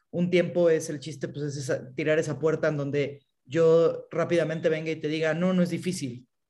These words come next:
Si te preparas y, y, y, y, y te dedicas realmente a lo que quieres ser,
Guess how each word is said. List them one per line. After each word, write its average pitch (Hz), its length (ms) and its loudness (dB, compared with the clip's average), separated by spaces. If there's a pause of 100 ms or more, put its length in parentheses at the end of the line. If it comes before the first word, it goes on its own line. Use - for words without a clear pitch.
(140)
Si - 140 -2
te 170 100 2
preparas 180 760 4
y, 147 800 -4 (360)
y, 156 80 -8
y, - 20 -4 (480)
y, 156 40 -6
y 160 100 -8
te 165 120 4
dedicas 170 520 4
realmente 180 460 4
a 170 40 4
lo 156 140 -2
que 147 140 -8
quieres 180 340 0
ser, 185 380 0